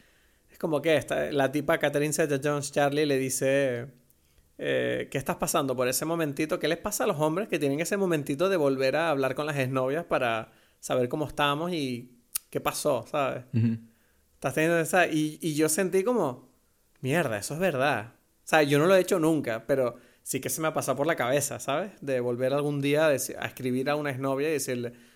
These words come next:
Speaker 1: "¿Cómo estás?" y tal, "Oye, tal, ¿te acuerdas de lo nuestro? ¿Cómo fue eso? ¿Por qué tal?". Y es como, no, me alegro de nunca haberlo hecho, ¿sabes? Pero es como, ahora creo que es una estupidez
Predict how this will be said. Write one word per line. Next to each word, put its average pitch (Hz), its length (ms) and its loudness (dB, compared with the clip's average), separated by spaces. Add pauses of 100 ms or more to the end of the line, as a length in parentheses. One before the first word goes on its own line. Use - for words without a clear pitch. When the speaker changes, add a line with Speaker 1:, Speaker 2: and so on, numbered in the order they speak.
(100)
Speaker 1:
"¿Cómo 127 200 -6
estás?" 151 340 -8
y 127 60 -6
tal, 139 280 -4
"Oye, 139 240 -6
tal, - 400 -12
¿te - 80 -12
acuerdas 143 260 -4
de 175 80 -4
lo 143 80 -6
nuestro? 160 380 -8
¿Cómo 151 160 -6
fue 143 320 -4
eso? - 220 -10
¿Por 127 140 -10
qué 165 220 -6
tal?". - 240 -12 (720)
Y 151 80 0
es 147 80 -4
como, 175 260 0
no, 127 400 2
me 131 120 2
alegro 131 240 4
de 190 80 4
nunca 165 200 2
haberlo 180 300 6
hecho, 160 280 4
¿sabes? 135 420 0
Pero 120 180 -2
es 117 80 -12
como, 127 500 -6 (560)
ahora 147 340 4
creo 170 340 6
que 202 60 0
es 156 60 0
una 151 200 -2
estupidez 135 640 0